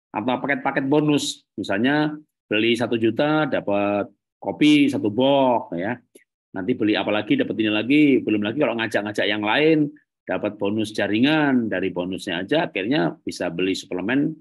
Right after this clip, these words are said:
cukup dari bonus. Akhirnya ya kita bisa kayak memakai gratis loh. Saya udah memakai gratis ya, karena <laughs> saya bonusnya banyak gitu ya. Jadi sekarang saya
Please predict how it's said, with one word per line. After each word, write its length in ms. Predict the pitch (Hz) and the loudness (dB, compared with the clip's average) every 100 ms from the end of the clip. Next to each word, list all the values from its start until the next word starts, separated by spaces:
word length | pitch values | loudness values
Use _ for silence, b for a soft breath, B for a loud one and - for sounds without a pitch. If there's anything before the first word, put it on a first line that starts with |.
| _ _ _ | _ _ _
cukup 400 | 165 160 107 - | -2 0 -6 -2
dari 240 | 98 95 | -4 -2
bonus. 400 | 87 95 95 92 - | -4 -4 -6 -8 -12
Akhirnya 480 | 90 98 98 131 147 | -10 -8 -4 0 0
ya 80 | 95 | -2
kita 240 | - 135 | -4 -2
bisa 160 | 110 87 | -2 -4
kayak 240 | 87 87 | -4 -4
memakai 320 | 98 95 95 | -4 -4 -6
gratis 400 | - 127 - 180 | -4 -2 0 0
loh. 240 | 92 78 _ _ | -2 -6 _ _
Saya 320 | - 87 131 | -4 -2 0
udah 240 | 143 98 92 | 0 -2 -4
memakai 400 | 95 85 85 80 | -4 -4 -6 -4
gratis 400 | 95 135 131 - | -4 -2 -4 -4
ya, 160 | 87 | -6
karena 240 | - 90 - - _ | -6 -8 -8 -12 _
<laughs> 200 | _ - | _ -10
saya 480 | - 95 - - B B B _ | -6 -4 -4 -6 B B B _
bonusnya 400 | 110 113 151 156 | -2 0 0 2
banyak 480 | 165 190 160 - 151 | 2 2 0 -2 -2
gitu 160 | 139 127 | -2 0
ya. 160 | 117 117 | 0 2
Jadi 140 | 131 | 0
sekarang 240 | 147 139 151 | 0 0 0
saya 480 | 151 165 - 170 | 0 0 0 -4